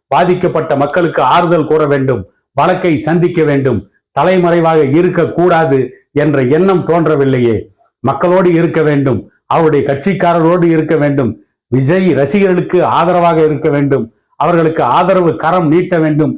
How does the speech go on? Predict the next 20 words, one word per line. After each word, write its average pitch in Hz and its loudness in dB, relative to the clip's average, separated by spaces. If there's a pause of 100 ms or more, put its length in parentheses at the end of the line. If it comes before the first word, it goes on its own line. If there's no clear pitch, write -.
(260)
என்ற 143 0 (100)
எண்ணம் 180 2
இல்லாமல் 151 0 (720)
புஸ்லி 185 0 (120)
ஆனந்த் 151 0
தலைமறைவாக 165 2
இருந்திருக்கிறார் 151 0
என்று 127 -2
சொன்னால் 143 0 (320)
இவர்களெல்லாம் 156 0
தமிழ்நாட்டிலே 156 0
அரசியல் 151 0
நடத்துவதற்கு, 151 0 (400)
அரசியல் 160 -2
கட்சி 156 -2
நடத்துவதற்கு 156 0 (460)
தகுதியானவர்கள் 165 0
தானா 156 0 (100)
என்பதை 151 0
பற்றி 165 -2